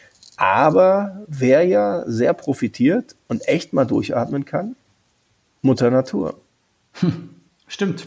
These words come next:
Speaker 1: Ich hab gehört, dass Deutschland eventuell seine Klimaziele einhält sogar, was, was ja alle schon gesagt haben, ist nicht möglich in diesem Jahr.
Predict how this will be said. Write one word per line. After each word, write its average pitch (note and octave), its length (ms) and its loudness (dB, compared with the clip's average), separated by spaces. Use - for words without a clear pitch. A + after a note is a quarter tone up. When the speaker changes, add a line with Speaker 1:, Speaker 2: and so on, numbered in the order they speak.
Speaker 1:
Ich - 120 -6
hab D#3 100 2
gehört, C#3+ 240 4
dass C3 100 0
Deutschland C3+ 320 2
eventuell C#3 380 2
seine A#2 180 2
Klimaziele D3+ 600 0
einhält G#2 360 -2
sogar, G2+ 240 -2
was, G2+ 220 -2
was G2+ 180 -4
ja - 80 2
alle A#2+ 160 0
schon A2+ 300 0
gesagt G#2+ 260 0
haben, A2 140 0
ist A2+ 100 -8
nicht A2+ 160 -4
möglich D3+ 400 2
in A2+ 100 -2
diesem A2 240 2
Jahr. A#2 200 2